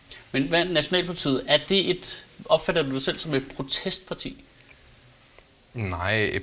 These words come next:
Speaker 2: det er ikke bare, øh, et protestparti. Vi har egentlig også nogle, øh, nogle løsningsforslag, og man kan, man kan tage og kigge på, så, så vi vil jo gøre noget. Øh, det skal da være helt klart i forhold til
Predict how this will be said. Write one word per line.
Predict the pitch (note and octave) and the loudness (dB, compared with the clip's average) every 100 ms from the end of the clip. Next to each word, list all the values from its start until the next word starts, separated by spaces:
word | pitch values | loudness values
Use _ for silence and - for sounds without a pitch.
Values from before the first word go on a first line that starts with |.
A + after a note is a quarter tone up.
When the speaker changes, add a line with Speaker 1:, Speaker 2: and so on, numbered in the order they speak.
| - | -2
Speaker 2:
det | G2 | 0
er | G2 | 0
ikke | G#2+ | 0
bare, | - G2 G#2 G2 | 4 6 6 2
øh, | F#2 F2+ - | -2 -8 -10
et | G2 - | -10 -10
protestparti. | - - - G#2+ - - - - G2+ - G#2 | -10 -4 0 2 0 -4 -10 -6 -2 0 0
Vi | F#2 | -2
har | F#2+ G#2+ G2 | 2 4 4
egentlig | F#2+ F#2 F#2+ | 0 -2 0
også | G2 - - - | 2 0 -2 -10
nogle, | F#2+ F#2 F2+ | -8 -6 -6
øh, | F2+ F2+ E2 - - - - | -8 -10 -14 -18 -18 -18 -6
nogle | G#2 F#2+ F#2+ | -4 -2 -2
løsningsforslag, | G2+ - G2 F2+ - F#2 F#2+ - F#2+ F2 F2+ | 0 0 -2 -2 -2 0 0 -2 -2 -4 -6
og | G#2 G#2 - - - - - - | -12 -14 -20 -20 -20 -20 -20 -6
man | G2+ | -6
kan, | F2+ G2 F#2 F#2 F#2+ | -2 -2 -2 -4 -10
man | F#2+ | -8
kan | - | -6
tage | - G#2+ | -2 -2
og | F#2+ | -2
kigge | - G#2+ | -4 -6
på, | - F#2+ - | -6 -4 -2
så, | - F#2+ F2+ - - | -2 -2 -4 -10 -4
så | - G2+ | -2 0
vi | F#2+ | -2
vil | F#2+ F#2+ | -4 -4
jo | F#2 F2 | -4 -6
gøre | - G#2 B2 | 2 4 4
noget. | A2+ F#2 F#2 - - - - - - | 2 -2 -4 -10 -20 -20 -20 -18 -10
Øh, | G2 - | -6 -2
det | G#2+ | 0
skal | - | 2
da | G#2 | 0
være | G2 F#2+ | 0 0
helt | A2 G2 | 0 -2
klart | - G#2 F#2+ - | 0 0 0 -6
i | |
forhold | - G#2+ G#2 G2+ | 0 0 0 0
til | - G2+ | 0 0